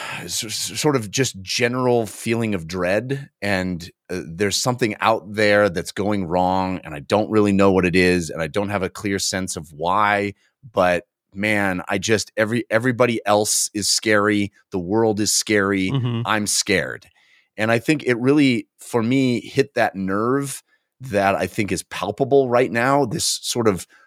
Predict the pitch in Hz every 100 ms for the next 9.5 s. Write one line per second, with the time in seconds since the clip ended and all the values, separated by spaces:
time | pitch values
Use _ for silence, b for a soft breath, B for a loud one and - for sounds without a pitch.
0 | b b _ _ - 117 147 143 139 127
1 | - - - _ _ _ _ _ _ _
2 | - 92 92 90 127 135 143 135 139 131
3 | _ _ _ - - 156 123 - _ -
4 | - 139 131 117 98 90 160 95 64 -
5 | b b b b 123 120 120 107 - _
6 | 113 117 117 117 113 101 _ _ _ _
7 | _ _ 127 160 175 170 156 120 - 139
8 | - 135 143 131 101 - 117 151 156 -
9 | 143 139 131 123